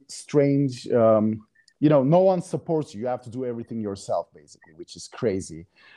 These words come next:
And, uh, I don't like that outlook. But back in the day, of course, record labels were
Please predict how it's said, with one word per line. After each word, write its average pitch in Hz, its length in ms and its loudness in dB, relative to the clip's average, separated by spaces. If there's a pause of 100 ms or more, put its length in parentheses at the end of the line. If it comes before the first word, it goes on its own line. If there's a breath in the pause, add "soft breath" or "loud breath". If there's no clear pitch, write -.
(180 soft breath)
And, 110 460 0
uh, 95 600 2 (180)
I 123 140 0
don't 156 140 2
like 156 200 -2
that 110 220 -2 (260)
outlook. 120 480 -4
But 117 220 -2
back 151 240 -2
in 165 60 0
the 151 80 -2
day, 151 340 2
of 139 180 -6
course, 139 280 -8
record 127 260 -4
labels 120 400 -4
were 110 320 -4